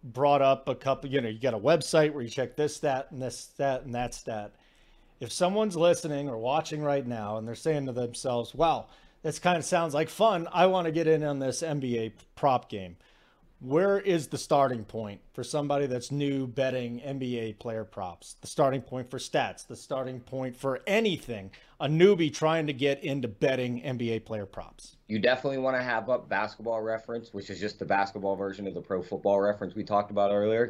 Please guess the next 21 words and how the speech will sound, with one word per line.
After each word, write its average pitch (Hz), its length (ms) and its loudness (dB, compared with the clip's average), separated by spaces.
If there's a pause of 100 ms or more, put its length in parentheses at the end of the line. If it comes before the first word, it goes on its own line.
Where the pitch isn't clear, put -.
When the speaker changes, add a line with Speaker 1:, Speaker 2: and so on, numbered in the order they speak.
Speaker 2:
Gives 90 200 -2
you 95 80 0
the 92 100 -2
game 95 320 2
log, 95 260 4
sees 95 280 -4
how 95 120 2
guys 92 300 0
have 82 140 -14
done 92 160 -6
all 90 160 -2
year 90 240 -4
in 98 60 -4
their 87 140 -4
games 92 360 -2
and 82 180 -2
previous 87 360 -4
matchups 90 460 -2
versus 82 360 -4
that 85 200 2
team. 92 340 -2